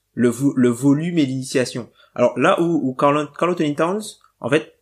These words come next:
comme c'est un intérieur, il a besoin d'un niveau de playmaking plancher. Il peut pas prendre des responsabilités lui seul et élever le plancher de l'équipe. Là où Russell Westbrook, par exemple,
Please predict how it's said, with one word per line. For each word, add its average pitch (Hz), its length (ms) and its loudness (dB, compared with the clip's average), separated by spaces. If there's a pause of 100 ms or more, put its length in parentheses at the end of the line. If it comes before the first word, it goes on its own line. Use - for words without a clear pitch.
(500)
comme 196 160 0
c'est 165 200 -4
un 120 180 0
intérieur, 131 800 0
il 120 160 -2
a 117 80 2
besoin 131 1120 0
d'un 120 580 -2
niveau 123 440 0
de 143 60 -2
playmaking 139 760 0
plancher. 143 400 0
Il 175 60 -2
peut 127 120 0
pas 131 160 4
prendre 160 560 -4
des 135 100 0
responsabilités 123 1120 -2
lui 127 280 -6
seul 160 580 -2
et 123 300 -6
élever 143 380 4
le 131 120 0
plancher 131 300 -2
de 123 80 -2
l'équipe. - 300 -6 (1500)
Là 151 300 2
où 127 100 0
Russell 139 260 2
Westbrook, 147 360 2
par 131 80 2
exemple, 127 280 -4